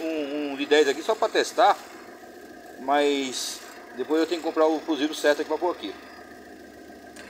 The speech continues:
Aí eu faço o teste agora. Tá funcionando. Então, vamos lá ver agora. Olha aqui, ó. Já está funcionando, tá vendo? Já fechou.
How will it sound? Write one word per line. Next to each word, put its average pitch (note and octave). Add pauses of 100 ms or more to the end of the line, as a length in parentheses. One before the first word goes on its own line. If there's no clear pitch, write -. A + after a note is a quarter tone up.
(440)
Aí A#2+
eu A#2
faço B2+
o -
teste B2
agora. F3 (960)
Tá G2+
funcionando. B2+ (3000)
Então, A2+
vamos C#3+
lá D3
ver C3+
agora. A2+ (3000)
Olha D3
aqui, B2+
ó. F2 (400)
Já A2
está C#3
funcionando, C#3+
tá G#2+
vendo? A2
Já F#2+
fechou. D#3